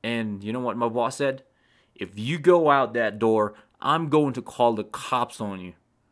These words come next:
And I'm like, "Oh my gosh, man. Not an, I don't wanna, I don't wanna go to jail."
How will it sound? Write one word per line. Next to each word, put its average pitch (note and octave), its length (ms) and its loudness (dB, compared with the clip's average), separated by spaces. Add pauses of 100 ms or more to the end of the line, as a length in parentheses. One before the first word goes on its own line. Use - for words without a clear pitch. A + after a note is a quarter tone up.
(800)
And G#2+ 100 -14
I'm A2 220 -14
like, F#2 240 -20 (200)
"Oh G2+ 260 -20
my - 180 -20 (100)
gosh, - 300 -16
man. D2+ 240 -20 (1120)
Not A#2+ 260 -4
an, A2+ 240 -12 (1080)
I - 100 -6
don't G#3+ 120 2
wanna, A2+ 340 -4 (200)
I - 100 -2
don't G3+ 140 2
wanna G#2+ 160 -4
go G2 140 -12
to F2+ 100 -18
jail." A2+ 420 -4